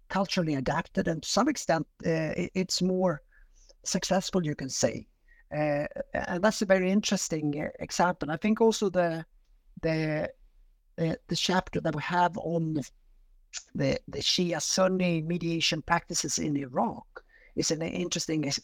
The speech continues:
example of this, because this was done, uh, not through, primarily through formal negotiation processes, but more informal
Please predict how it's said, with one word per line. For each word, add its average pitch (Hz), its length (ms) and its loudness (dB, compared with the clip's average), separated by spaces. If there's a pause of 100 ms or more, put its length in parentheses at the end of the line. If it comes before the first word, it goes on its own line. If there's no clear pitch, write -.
example 156 480 0
of 139 120 -8
this, 151 200 -4
because 160 300 -4
this 262 240 2
was - 200 -2
done, 160 520 2 (680)
uh, 165 140 0 (200)
not 226 320 4
through, 185 680 2
primarily 170 480 2
through 156 240 2
formal 180 500 2
negotiation 156 800 0 (120)
processes, - 600 -2
but - 180 -6
more 165 320 2
informal 151 600 0